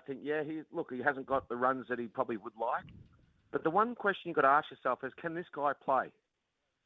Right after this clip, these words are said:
Yes, he can. He got two hundred against the Pakistan side at, uh, Southampton when it was nipping all over the place against quality attack.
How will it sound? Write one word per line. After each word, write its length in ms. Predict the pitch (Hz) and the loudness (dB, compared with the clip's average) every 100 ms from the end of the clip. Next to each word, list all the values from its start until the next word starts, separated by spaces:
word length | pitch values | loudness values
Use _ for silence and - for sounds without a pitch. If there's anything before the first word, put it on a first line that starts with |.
| _ - | _ -8
Yes, 160 | 156 156 | -6 -6
he 80 | 156 | -8
can. 320 | - 139 95 71 | -4 -4 -4 -8
He 60 | 131 | -6
got 160 | 160 - - | -6 -6 -8
two 180 | 202 - | -8 -2
hundred 380 | 165 175 107 - _ _ _ _ - | 0 0 -4 -10 _ _ _ _ -8
against 260 | 131 131 | -6 -6
the 60 | 135 | -6
Pakistan 720 | - 156 160 - 135 131 147 143 | -2 -2 -2 -2 4 6 6 2
side 360 | 110 90 92 135 - | -2 0 -2 -4 -2
at, 180 | 117 117 _ 123 | -2 -2 _ 0
uh, 140 | 113 107 - | 0 0 -2
Southampton 560 | 123 113 123 135 110 | -2 0 -4 -4 -2
when 100 | 110 | -4
it 20 | 101 | -4
was 120 | 104 | -6
nipping 240 | 143 143 | -6 -4
all 120 | 117 113 | 0 2
over 120 | 123 | 2
the 80 | 120 | 0
place 220 | 117 113 - 113 | -2 -2 -4 -10
against 220 | 120 113 | -10 -10
quality 460 | _ 151 160 135 107 | _ 0 0 0 -6
attack. 340 | - 131 104 | -2 0 0